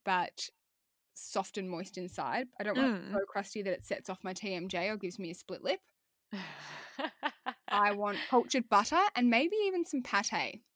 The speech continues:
Speaker 1: Like, I want that
Speaker 2: Oh.
Speaker 1: kind of vibe.
Speaker 2: Yum. And obviously, I would like a pinch bowl of flaky salt on the
Speaker 1: Oh,
Speaker 2: table.
Speaker 1: of course.
Speaker 2: Of course.
Speaker 1: What's your entree slash starter?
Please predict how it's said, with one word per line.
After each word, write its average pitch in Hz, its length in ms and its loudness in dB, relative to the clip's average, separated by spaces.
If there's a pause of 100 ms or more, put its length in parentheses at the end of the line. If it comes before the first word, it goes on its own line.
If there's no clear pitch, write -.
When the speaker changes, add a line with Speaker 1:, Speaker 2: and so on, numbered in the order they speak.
(200)
Speaker 1:
Like, 233 180 0
I 220 80 4
want 240 200 -2
that 214 220 2
Speaker 2:
Oh. 196 60 -10
Speaker 1:
kind 208 180 -2
of 196 80 -6
vibe. - 320 -2 (640)
Speaker 2:
Yum. 233 440 10
And 196 280 0
obviously, 220 720 2 (220)
I 202 80 4
would 196 160 -4
like 185 220 0
a - 40 -14
pinch 180 300 -12
bowl 170 200 -2
of 170 120 -8
flaky 165 320 -8
salt - 340 -10
on - 80 -6
the 254 140 8
Speaker 1:
Oh, - 40 2
Speaker 2:
table. - 280 -10
Speaker 1:
of 240 140 -4
course. - 500 -4 (680)
Speaker 2:
Of - 120 -20
course. - 500 -6 (140)
Speaker 1:
What's 277 260 4
your 320 140 4
entree 247 400 2
slash 226 340 -2
starter? 196 500 0